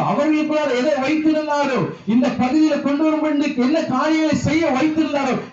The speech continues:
கர்த்தர் அதை செய்து முடித்தபடினால கர்த்தரை ஸ்தோத்திரிப்போம். ஹல்லேலூயா. உங்க எல்லாருக்கும் ஒரு அழைப்பு உண்டு. தாயின் கருவில தோன்றுவதற்கு முன்பாகவே அவர் வைத்திருக்கிறார். அப்-,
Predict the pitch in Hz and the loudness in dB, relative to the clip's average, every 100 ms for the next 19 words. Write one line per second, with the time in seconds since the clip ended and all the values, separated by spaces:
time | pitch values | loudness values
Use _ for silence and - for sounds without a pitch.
0 | - 220 247 262 247 285 320 - - - | -6 -4 -2 -2 0 0 0 -2 -4 -14
1 | - - 349 339 320 285 277 247 247 254 | -6 -2 0 0 0 0 0 0 0 2
2 | 240 220 - - - 202 202 247 247 302 | 2 0 -2 -4 -6 -4 -2 -2 0 0
3 | - - - 151 156 156 139 131 117 123 | -2 -6 -8 -2 0 2 0 0 0 0
4 | 104 98 - 143 202 240 247 247 247 226 | -2 -6 -4 -2 0 2 4 4 2 2
5 | 208 233 - - - 311 311 349 359 330 | 0 -2 -4 -6 -2 0 0 -2 -2 -2
6 | 302 262 - 311 311 208 - - - _ | 0 -2 0 0 0 -2 -4 -12 -20 _
7 | _ _ _ _ _ _ _ _ _ _ | _ _ _ _ _ _ _ _ _ _
8 | 240 277 311 302 262 294 311 294 - 285 | -4 -2 -2 -2 0 0 0 -2 -2 -2
9 | 311 320 311 277 269 302 330 330 320 320 | -2 -2 -2 -2 -2 0 0 0 0 0
10 | 285 - - - - - - - 147 185 | 0 -2 -8 -16 -20 -20 -20 -6 -2 0
11 | 202 220 214 190 190 160 123 123 - - | 0 0 0 0 0 -2 -2 -6 -10 -20
12 | - _ _ - 190 185 | -20 _ _ -6 -4 -4